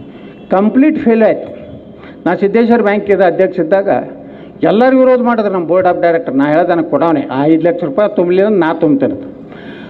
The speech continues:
ಆ ಐದು ಲಕ್ಷ ರೂಪಾಯಿ ನಾನು ಸಾಲ ಕೊಟ್ಟೆ ಧೈರ್ಯ ಮಾಡಿ. ಹದಿನೈದು ವರ್ಷದ ನಂತರ ಆ ಮನುಷ್ಯ ಹೊಸ ಬಿಲ್ಡಿಂಗ್ ಕಟ್ಟದ, ಸುಮಾರು ಐದು ಆರು ಕೋಟಿ ರೂಪಾಯಿ ಕೊಟ್ಟು, ಆ, ಎ ಪಿ ಎಮ್ ಸಿ ಒಳಗೆ. ಅದಕ್ಕೆ ನನ್ನನ್ನೇ ಉದ್ಘಾಟನೆ ಕರೆದ.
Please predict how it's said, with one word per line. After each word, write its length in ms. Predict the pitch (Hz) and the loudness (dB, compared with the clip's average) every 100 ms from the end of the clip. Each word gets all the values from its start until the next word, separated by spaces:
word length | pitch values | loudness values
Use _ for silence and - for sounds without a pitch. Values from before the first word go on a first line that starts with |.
| - | -2
ಆ 80 | 185 | 2
ಐದು 240 | 208 226 | 4 4
ಲಕ್ಷ 200 | 240 - | 2 0
ರೂಪಾಯಿ 240 | 226 294 277 | -2 0 2
ನಾನು 100 | - | 2
ಸಾಲ 240 | 208 220 | 0 0
ಕೊಟ್ಟೆ 340 | 214 202 180 | 0 0 0
ಧೈರ್ಯ 260 | 170 175 208 | 2 2 2
ಮಾಡಿ. 500 | 202 180 123 139 - - - - - - - - - - - - - | 0 -2 -2 -4 -6 -14 -20 -20 -20 -20 -20 -20 -20 -20 -20 -12 -2
ಹದಿನೈದು 600 | 175 220 262 311 320 254 | 2 4 4 4 4 2
ವರ್ಷದ 380 | 254 247 262 370 | 0 0 -4 -2
ನಂತರ 360 | 339 226 240 190 127 311 - - - - - - | -2 -2 0 0 -2 -8 -14 -20 -20 -20 -20 -8
ಆ 140 | - 196 | -2 0
ಮನುಷ್ಯ 420 | 202 202 - 135 196 151 185 | 2 0 0 0 2 0 -2
ಹೊಸ 200 | 175 - 247 | -2 0 2
ಬಿಲ್ಡಿಂಗ್ 260 | 220 220 202 | 2 0 0
ಕಟ್ಟದ, 280 | 196 185 165 | 0 0 0
ಸುಮಾರು 720 | 180 170 165 151 139 135 139 | 0 0 0 2 2 2 2
ಐದು 240 | 160 170 | 0 2
ಆರು 160 | 165 170 | 0 0
ಕೋಟಿ 200 | 175 151 | 0 -2
ರೂಪಾಯಿ 240 | 160 165 | -2 -2
ಕೊಟ್ಟು, 440 | 156 - - - 143 | -2 -4 -12 -8 -2
ಆ, 260 | 131 127 | 0 2
ಎ 120 | 143 | 2
ಪಿ 100 | 143 | 2
ಎಮ್ 120 | 160 139 | 2 2
ಸಿ 100 | 110 | -2
ಒಳಗೆ. 400 | - - - - - - - - - - - - | -6 -10 -16 -18 -20 -20 -20 -20 -20 -20 -20 -8
ಅದಕ್ಕೆ 340 | - 156 - 185 | -6 -4 -2 0
ನನ್ನನ್ನೇ 720 | 160 190 214 226 240 254 262 | 2 2 2 4 4 2 2
ಉದ್ಘಾಟನೆ 600 | 233 220 202 214 208 202 | 0 0 0 0 -2 -2
ಕರೆದ. 280 | 196 180 | 0 2